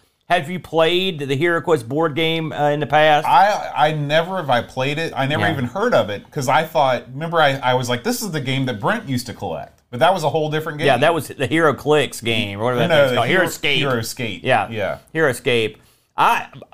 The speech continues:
Speaker 1: so I had a friend that loved this game, and he gave me all of his, when he got married, he gave me all of his HeroQuest stuff.
Speaker 2: Was this Hose?
Speaker 1: No, it was Pat.
Speaker 2: Mm.
Speaker 1: And so I've always felt bad about this, actually, but I was really desperate for cash.
Speaker 2: Mm-hmm.
Speaker 1: So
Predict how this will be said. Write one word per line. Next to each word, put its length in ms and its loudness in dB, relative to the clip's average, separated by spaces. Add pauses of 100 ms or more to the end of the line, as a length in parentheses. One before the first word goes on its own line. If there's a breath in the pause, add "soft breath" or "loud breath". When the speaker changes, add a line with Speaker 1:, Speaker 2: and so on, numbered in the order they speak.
(200)
Speaker 1:
so 560 2
I 140 2
had 160 4
a 40 2
friend 360 -2
that 100 -2
loved 260 4
this 140 -4
game, 380 -4
and 100 -2
he 60 2
gave 560 0
me 200 -4
all 260 6
of 60 0
his, 180 -8
when 160 -2
he 60 -2
got 160 0
married, 220 0
he 60 -4
gave 260 2
me 80 -2
all 140 6
of 40 -8
his 160 -10
HeroQuest 600 0
stuff. 500 -8 (400)
Speaker 2:
Was 140 -4
this 160 -4
Hose? 440 0
Speaker 1:
No, 200 6
it 60 -2
was 140 -2
Pat. 540 -2
Speaker 2:
Mm. 420 -8 (100)
Speaker 1:
And 140 -4
so 380 6
I've 140 2
always 160 2
felt 240 0
bad 280 4
about 220 -4
this, 240 -6
actually, 460 -4
but 100 -2
I 60 6
was 160 0
really 140 2
desperate 360 -2
for 100 -12
cash. 420 -4
Speaker 2:
Mm-hmm. 240 0
Speaker 1:
So 300 -2